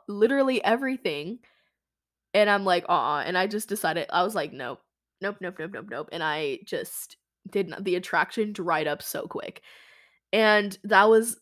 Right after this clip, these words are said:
the story of this creepy guy and my jerky crush all in one. And then I, like, you know, stopped talking to my crush at all. Like, we just, like, weren't friends anymore. Um, and we would be in class, and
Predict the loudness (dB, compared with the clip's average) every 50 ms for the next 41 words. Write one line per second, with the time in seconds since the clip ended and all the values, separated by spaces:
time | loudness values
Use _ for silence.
0 | _ -8 -6 -4 -4 -2 -2 0 0 2 2 2 2 2 2 2 0 -2 -2 -6
1 | -6 -6 -8 -6 -6 -4 -4 -4 -2 2 2 2 4 2 0 -2 -2 -4 -2 -2
2 | -4 -2 -4 -4 -6 -6 -10 -10 -8 -6 -6 -4 -4 -6 -6 -2 -2 -2 -2 -4
3 | -8 -8 -8 -8 -8 -6 -6 -4 -2 -2 -2 -2 -4 -8 -12 _ _ _ _ _
4 | _ _ 2 2 2 2 0 -2 -4 -6 _ -8 -6 -6 -6 -8 -8 -6 -6 -6
5 | -6 -4 -6 -10 -10 -10 -10 -12 -12 -12 -10 -8 -8 -8 -8 -10 -16 _ _ 2
6 | 2 2 2 0 -2 -2 0 -2 -4 -4 -6 -8 _ -12 -12 -10 -10 -8 -8 -10
7 | -12 -14 _ -18 -14 -12 -12 -12 -10 -10 -10 -10 -8 -6 -4 -4 -2 -2 -2 -4
8 | -4 -6 -10 _ -20 -20 -20 -20 -20 -20 -20 _ _ -2 0 0 0 -2 -2 -4
9 | -6 -10 -12 -10 _ -6 -6 -4 -4 -6 -6 -8 -10 -12 -16 _ _ _ _ _
10 | _ _ _ -8 -4 2 4 4 4 4 4 0 0 0 -4 -2 0 2 2 0
11 | 0 -4 -6 -8 -8 -8 -10 -16